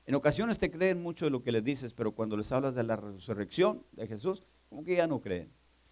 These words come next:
Son cristianos, pero piensan que cuando se mueren se acaba todo. Son cristianos, pero piensan que no hay otra vida después de esta vida. Son cristianos, pero no, no piensan que van a estar con Dios eternamente. ¿Por qué?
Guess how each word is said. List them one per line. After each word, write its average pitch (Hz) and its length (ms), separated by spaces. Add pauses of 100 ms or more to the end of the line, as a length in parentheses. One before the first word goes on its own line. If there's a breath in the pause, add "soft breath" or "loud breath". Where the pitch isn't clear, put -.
(160)
Son 127 220
cristianos, 147 600
pero 123 260
piensan 135 440 (100)
que 110 100
cuando 104 220
se 104 120
mueren 127 220
se 113 120
acaba 90 320
todo. 78 220 (800 soft breath)
Son 120 240
cristianos, 135 600
pero 117 260
piensan 127 460
que 98 420
no 120 160
hay 117 120
otra 113 260
vida 95 240
después 92 280
de 92 80
esta 92 180
vida. 92 300
Son 127 240
cristianos, 135 540
pero 110 320
no, 113 220
no 127 160
piensan 123 320
que 104 80
van 113 280
a 107 80
estar 107 300
con 104 140
Dios 101 180
eternamente. 98 540
¿Por 131 240
qué? 180 240